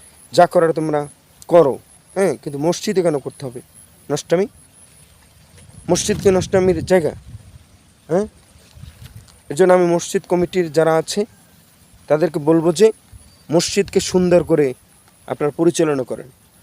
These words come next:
পরিচালনায় যদি করতে না পারেন, মসজিদকে পাহারা দেন, মসজিদের নিরাপত্তা দেন,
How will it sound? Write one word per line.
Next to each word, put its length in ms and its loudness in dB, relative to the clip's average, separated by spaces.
পরিচালনায় 560 6
যদি 180 -2
করতে 320 -4
না 140 2
পারেন, 280 -4
মসজিদকে 460 -2
পাহারা 340 2
দেন, 180 2
মসজিদের 360 0
নিরাপত্তা 560 2
দেন, 160 0